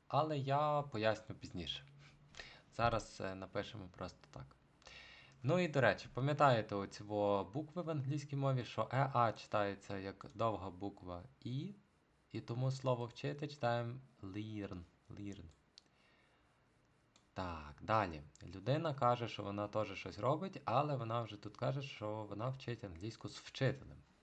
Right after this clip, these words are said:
Добре, трохи вони тут ускладни-, ускладнили нам задачу. I вчу, це буде learn. Далі англійську English з вчителем. Як буде з?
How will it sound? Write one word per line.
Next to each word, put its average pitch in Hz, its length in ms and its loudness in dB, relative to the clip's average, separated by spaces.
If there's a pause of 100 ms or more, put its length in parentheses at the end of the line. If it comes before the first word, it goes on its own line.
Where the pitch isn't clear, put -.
(200)
Добре, 135 580 2 (160)
трохи 131 360 2
вони 131 240 6
тут 131 320 -4
ускладни-, 113 760 6
ускладнили 110 680 4
нам 101 220 -2
задачу. 101 560 0 (840)
I 123 480 8
вчу, 143 300 2
це 131 140 -8
буде 95 220 -8
learn. 113 520 0 (300)
Далі 107 240 4
англійську 110 640 -2 (360)
English 113 560 0 (800)
з 127 280 0
вчителем. 87 640 -6 (1300)
Як 123 320 2
буде 147 240 -2
з? 117 320 -2